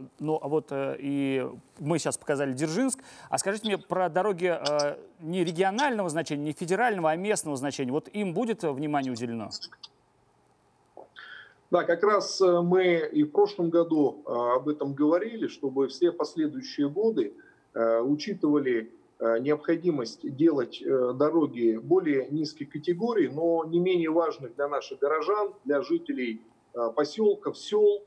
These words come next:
Speaker 2: Поэтому в этом году эта работа предусмотрена, я уже об этом говорил, и год от года она будет наращиваться и в километрах, и в квадратных метрах. А, по,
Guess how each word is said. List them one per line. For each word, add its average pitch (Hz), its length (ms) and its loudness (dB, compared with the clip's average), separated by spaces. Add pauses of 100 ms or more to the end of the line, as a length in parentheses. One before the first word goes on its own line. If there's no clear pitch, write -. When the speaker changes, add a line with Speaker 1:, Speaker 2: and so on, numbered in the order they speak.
(280)
Speaker 2:
Поэтому 151 320 0
в 156 80 -2
этом 175 240 2
году 196 560 0 (240)
эта 151 220 0
работа 156 680 2 (120)
предусмотрена, 170 920 -2
я 147 160 0
уже 151 220 0
об 151 160 0
этом 151 240 -2
говорил, 185 560 0 (340)
и 156 360 2
год 180 300 2
от 170 120 -2
года 180 300 4
она 160 180 -6
будет 151 300 -4
наращиваться 160 720 -2
и 156 200 -8
в 147 100 -10
километрах, 170 760 0
и 151 100 0
в 151 140 -6
квадратных 165 600 -2
метрах. - 400 -6 (540)
А, 123 560 0 (300)
по, 202 520 4